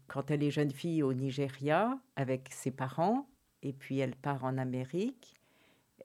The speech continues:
Euh, elle tombe amoureuse avant ça, euh, de son amoureux, premier amoureux,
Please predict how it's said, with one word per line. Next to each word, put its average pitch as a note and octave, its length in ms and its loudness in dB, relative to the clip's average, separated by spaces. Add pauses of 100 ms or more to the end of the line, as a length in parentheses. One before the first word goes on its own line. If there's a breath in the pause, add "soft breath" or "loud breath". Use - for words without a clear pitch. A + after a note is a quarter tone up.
(220)
Euh, C#3 180 0
elle C#3+ 160 0
tombe D3+ 200 -2
amoureuse C#3+ 580 2
avant B2+ 240 -4
ça, C3 380 -4 (400)
euh, B2+ 220 -8
de A#2+ 120 -4
son C3 300 -4
amoureux, B2 400 0
premier C3 440 0
amoureux, B2+ 680 -2